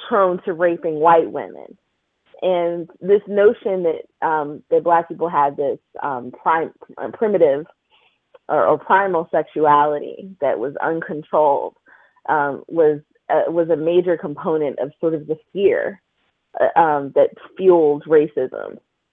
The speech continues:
Um, and it, of course, when it came to black women, there was, it wasn't so much a, a fear aspect, but this notion that black people were,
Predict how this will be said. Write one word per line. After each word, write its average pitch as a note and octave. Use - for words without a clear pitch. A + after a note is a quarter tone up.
Um, C3
and E3+
it, G3+
of G3+
course, D4
when A#3
it G#3+
came G#3+
to F#3
black A#3
women, F#3+
there F#3+
was, G3
it A3
wasn't A#3
so A#3+
much G3
a, D3+
a D3
fear C4
aspect, D#3
but E3
this F#3+
notion F#3+
that D#3
black F#3
people F#3+
were, D#3